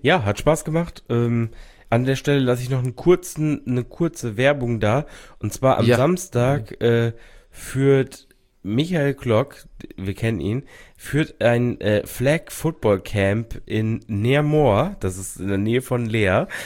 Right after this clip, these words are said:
Speaker 1: in Ostfriesland, ein Flag Football Camp durch. Und ich unterstütze ihn da als, äh, als Co-Trainer. Und,
Speaker 2: Ach,
Speaker 1: äh,
Speaker 2: geil.
Speaker 1: ja, wer Kinder irgendwie im Alter von, ich weiß gar nicht, neun bis vierzehn oder sowas hat, äh, der, äh,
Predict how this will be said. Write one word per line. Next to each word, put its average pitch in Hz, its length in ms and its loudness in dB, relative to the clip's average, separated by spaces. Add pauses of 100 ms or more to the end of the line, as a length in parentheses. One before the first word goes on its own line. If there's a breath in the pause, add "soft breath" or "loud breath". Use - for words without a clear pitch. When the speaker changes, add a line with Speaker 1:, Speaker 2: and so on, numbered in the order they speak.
(140 loud breath)
Speaker 1:
in 113 300 2
Ostfriesland, 113 720 0 (360 loud breath)
ein 107 140 0
Flag 131 280 0
Football 113 340 2
Camp 101 320 0
durch. 107 460 -2
Und 104 380 0
ich 107 180 -4
unterstütze 123 480 -2
ihn 117 80 0
da 107 160 4
als, 98 380 0
äh, 98 260 4 (320 loud breath)
als - 540 -2
Co-Trainer. 120 1200 2 (420 loud breath)
Und, 101 380 4
Speaker 2:
Ach, 104 180 0
Speaker 1:
äh, 98 140 4
Speaker 2:
geil. 82 180 2
Speaker 1:
ja, 85 240 2
wer 104 140 4
Kinder 127 440 2
irgendwie 107 260 0
im 101 120 -2
Alter 107 300 2
von, 104 480 0
ich 90 140 -10
weiß 98 200 2
gar 95 120 2
nicht, 95 260 -4 (220)
neun 95 340 0
bis 92 160 -8
vierzehn 120 400 -2
oder 110 160 2
sowas 107 320 -2
hat, 113 200 -2 (400 loud breath)
äh, 101 360 4
der, 92 480 2
äh, 90 220 0